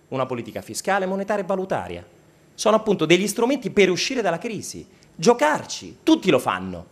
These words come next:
l'hanno sempre fatto, l'abbiamo fatto anche noi. Oggi non abbiamo questo potere, attenzione, questo è fondamentale, iniziare a parlarne, iniziare a rompere anche dei, dei, dei, alcune mura di disinformazione, come appunto su,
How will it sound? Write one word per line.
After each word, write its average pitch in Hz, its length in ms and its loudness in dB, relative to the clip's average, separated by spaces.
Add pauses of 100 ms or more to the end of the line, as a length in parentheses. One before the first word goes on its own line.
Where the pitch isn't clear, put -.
l'hanno 196 200 6
sempre 262 320 2
fatto, 190 300 0
l'abbiamo 143 220 -2
fatto 175 200 0
anche 170 200 -2
noi. 143 280 -4 (220)
Oggi 247 260 4
non 220 140 0
abbiamo 226 320 0
questo 202 260 -2
potere, 196 280 2
attenzione, 190 420 0
questo 196 180 0
è 180 40 0
fondamentale, 175 580 0
iniziare 151 260 -2
a 131 40 -6
parlarne, 135 640 0 (400)
iniziare 165 360 2
a 180 40 6
rompere 185 520 0
anche 170 240 -4
dei, 170 180 -4
dei, 170 160 -6
dei, 170 220 -4
alcune 185 380 -2
mura 202 280 2
di 170 120 -6
disinformazione, 180 1080 -4 (560)
come 208 300 6
appunto 185 420 -2
su, 143 300 -6